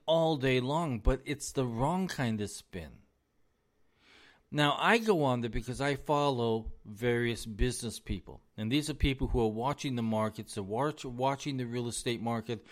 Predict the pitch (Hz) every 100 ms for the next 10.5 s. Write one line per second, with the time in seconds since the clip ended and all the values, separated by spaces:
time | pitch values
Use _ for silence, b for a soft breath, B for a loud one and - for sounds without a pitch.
0 | B B B 117 120 120 117 113 135 156
1 | 156 151 135 107 131 131 131 135 127 120
2 | 113 110 127 131 156 165 135 127 113 B
3 | B B 113 110 117 117 - 156 143 127
4 | 131 135 131 131 - 127 123 180 190 165
5 | 151 147 - 139 123 131 127 127 123 120
6 | 131 117 110 104 107 95 107 156 160 123
7 | 87 - 120 117 117 143 160 135 127 120
8 | 117 120 117 107 107 104 - B B B
9 | B B 117 117 120 110 110 107 104 101
10 | - 104 101 101